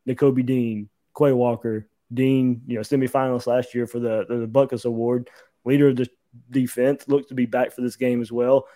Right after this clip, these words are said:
And a lot of high-profile names contributing to this level of defense. Again, we knew would be good,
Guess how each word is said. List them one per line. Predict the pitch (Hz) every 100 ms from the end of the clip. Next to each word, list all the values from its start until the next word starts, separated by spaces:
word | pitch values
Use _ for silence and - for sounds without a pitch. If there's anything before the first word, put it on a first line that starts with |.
| _ _
And | 131 135 127 117 _ -
a |
lot | 135 165
of | 151
high-profile | 143 135 143 127 131 123 117
names | 120 120 120 117 _ _ _ _ _ _
contributing | 127 - 151 143 143
to | 131
this | 131 135 110
level | 117 147 160
of | 143 123
defense. | 170 - 123 117
Again, | 120 135 151 135
we | 180
knew | 180 269
would | 262 214
be | 220
good, | 170 151 220 95